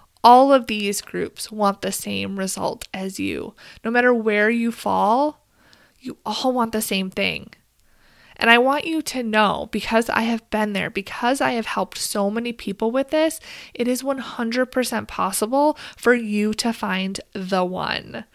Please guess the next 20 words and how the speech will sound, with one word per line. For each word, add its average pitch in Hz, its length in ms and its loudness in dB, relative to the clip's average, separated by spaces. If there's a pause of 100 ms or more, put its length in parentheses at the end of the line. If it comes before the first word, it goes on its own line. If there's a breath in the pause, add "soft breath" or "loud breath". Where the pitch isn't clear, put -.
(260 loud breath)
the 233 100 8
work 214 380 2
that - 160 -2
you 214 140 -4
love, - 760 -4 (400 loud breath)
that 220 120 0
has 247 200 0
your 240 120 2
Mondays 220 540 2
feel 202 200 0
just 196 360 -2
as 208 140 -4
good 196 160 -4
as 196 140 -4
Fridays, - 680 -6 (440 loud breath)
that 214 140 2
you 226 160 0
feel 226 600 2 (240 loud breath)
you're 214 160 4
contributing 214 1080 0